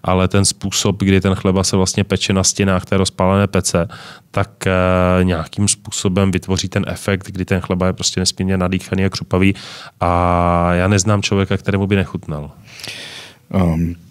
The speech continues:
Speaker 2: třetí bod, ehm, podcenil jsem a byl to velký oprus, když jsem tam přijel, když byl Nouruz, neboli íránský nový rok, tak jsem se radoval, že bude volno,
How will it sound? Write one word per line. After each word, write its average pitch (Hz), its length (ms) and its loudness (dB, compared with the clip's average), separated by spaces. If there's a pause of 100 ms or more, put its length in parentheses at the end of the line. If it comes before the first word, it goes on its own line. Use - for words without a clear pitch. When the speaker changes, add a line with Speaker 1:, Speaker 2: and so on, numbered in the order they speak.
(120)
Speaker 2:
třetí - 440 2
bod, 113 380 4
ehm, 101 340 6 (140)
podcenil 104 560 4
jsem 110 240 6
a 98 60 6
byl 92 140 4
to 107 140 2
velký 101 320 6
oprus, 95 640 4
když 92 200 -2
jsem 101 120 2
tam 95 140 4
přijel, 98 360 4
když 87 160 0
byl 98 160 4
Nouruz, 90 640 4 (580)
neboli 95 720 4
íránský 95 760 4
nový 104 340 6
rok, 87 360 2 (460)
tak - 180 -2
jsem 104 140 4
se 104 160 4
radoval, 90 420 6
že 92 100 4
bude 101 200 4
volno, 95 400 4